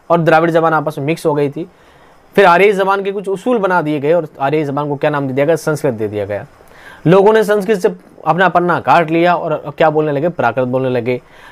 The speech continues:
लेकिन धीरे धीरे चलते चलते पाँच सौ छः सौ साल गुजरने लगे, लोगों ने प्राकृत में भी कुछ उसूल, कुछ कायदे कानून बना दिए गए, इसके भी कुछ उसूल और ज़ाब्ते बना दिए गए। तो लोगों ने क्या करने लगा? प्राकृत को भी लोगों ने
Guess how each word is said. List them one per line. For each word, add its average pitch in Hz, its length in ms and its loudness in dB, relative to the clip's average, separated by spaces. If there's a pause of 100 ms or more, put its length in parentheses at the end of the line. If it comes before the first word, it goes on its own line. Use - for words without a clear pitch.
लेकिन 175 260 4
धीरे 156 220 4
धीरे 175 220 2
चलते 165 300 0
चलते 165 260 -2
पाँच 147 300 -2
सौ 156 60 -8
छः 135 140 -4
सौ 139 120 -6
साल 151 160 -2
गुजरने 147 320 0
लगे, 147 200 2
लोगों 151 200 2
ने 175 60 2
प्राकृत 165 460 0
में 175 140 0
भी 185 60 0
कुछ 185 160 -4
उसूल, 180 360 2 (320)
कुछ 156 140 -2
कायदे 170 300 2
कानून 165 380 0
बना 139 240 0
दिए 131 200 -2
गए, 127 220 -2 (320)
इसके 165 200 0
भी 165 100 4
कुछ 160 200 0
उसूल 170 380 2
और 170 60 2
ज़ाब्ते 139 360 0
बना 147 260 0
दिए 131 180 -2
गए। 123 200 -2 (280)
तो 156 60 4
लोगों 139 260 2
ने 147 100 0
क्या 147 140 2
करने 131 240 -4
लगा? 131 200 0
प्राकृत 123 480 -2
को 127 140 -2
भी 135 140 0
लोगों 123 300 -2
ने 185 160 -2